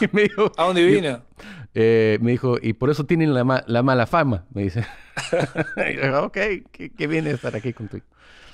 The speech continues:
Speaker 2: Pero, pero, pero la mala fama te, te recorre por todos los países, ¿eh?
Speaker 1: Yo,
Speaker 2: No
Speaker 1: sí,
Speaker 2: importa de
Speaker 1: claro.
Speaker 2: dónde seas. Siempre
Speaker 1: De
Speaker 2: hay
Speaker 1: todo.
Speaker 2: alguien que fue antes que vos y se mandó las mil cagadas.
Speaker 1: Ujú.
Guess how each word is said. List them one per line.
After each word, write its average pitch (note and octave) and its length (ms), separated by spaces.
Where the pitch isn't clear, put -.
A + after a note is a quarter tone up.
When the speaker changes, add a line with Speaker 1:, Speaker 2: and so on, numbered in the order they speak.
Speaker 2:
Pero, G#3 400
pero, G3+ 340
pero G3 160
la G#3 140
mala B3+ 240
fama C4 380
te, E3 180
te D#3+ 140
recorre G3 360
por E3+ 160
todos G3 180
los C#3+ 140
países, B2+ 500
¿eh? C3+ 180
Speaker 1:
Yo, D#3 40
Speaker 2:
No - 60
Speaker 1:
sí, D#3+ 40
Speaker 2:
importa E3+ 300
de C3+ 60
Speaker 1:
claro. A#2 120
Speaker 2:
dónde D3+ 200
seas. F#3+ 460
Siempre A3 340
Speaker 1:
De A3+ 60
Speaker 2:
hay G#3+ 100
Speaker 1:
todo. G#3+ 80
Speaker 2:
alguien A3 180
que E3+ 120
fue F#3 220
antes F#3 280
que E3 100
vos F#3+ 380
y D3+ 60
se C#3 140
mandó C#3+ 920
las - 460
mil D#3+ 260
cagadas. F#3 800
Speaker 1:
Ujú. A2+ 400